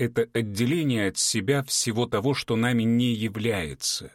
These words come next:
чтобы очистить свою душу от того, с чем она отождествлялась,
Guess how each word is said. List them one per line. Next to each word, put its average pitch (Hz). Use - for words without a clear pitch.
чтобы 101
очистить -
свою 104
душу 110
от 95
того, 123
с -
чем 127
она 120
отождествлялась, 110